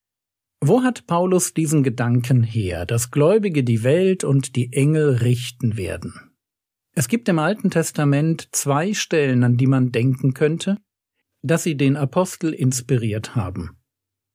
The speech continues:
Da ist zum einen in Daniel sieben der Hinweis auf einen bösen König, der gegen die Heiligen Krieg führt, und dann heißt es, Daniel sieben, Vers zweiundzwanzig:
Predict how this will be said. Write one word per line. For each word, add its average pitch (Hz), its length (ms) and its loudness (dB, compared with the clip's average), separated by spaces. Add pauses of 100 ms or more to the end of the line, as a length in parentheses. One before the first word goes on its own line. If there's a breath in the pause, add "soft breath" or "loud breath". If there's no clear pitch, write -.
(120)
Da 151 100 2
ist 180 320 -4
zum 175 180 -2
einen 196 460 2
in 147 160 2
Daniel 131 540 2
sieben 175 420 2
der 139 140 2
Hinweis 165 500 2
auf 156 140 -2
einen 135 340 2
bösen 139 480 2
König, 143 560 0 (300)
der 139 80 4
gegen 165 280 2
die 156 140 0
Heiligen 160 480 0
Krieg 214 320 -2
führt, 131 480 -4 (440)
und 156 260 -2
dann 196 180 0
heißt 156 380 -2
es, 160 180 -2
Daniel 139 560 0
sieben, 165 480 2
Vers 143 460 -4
zweiundzwanzig: 135 1120 -2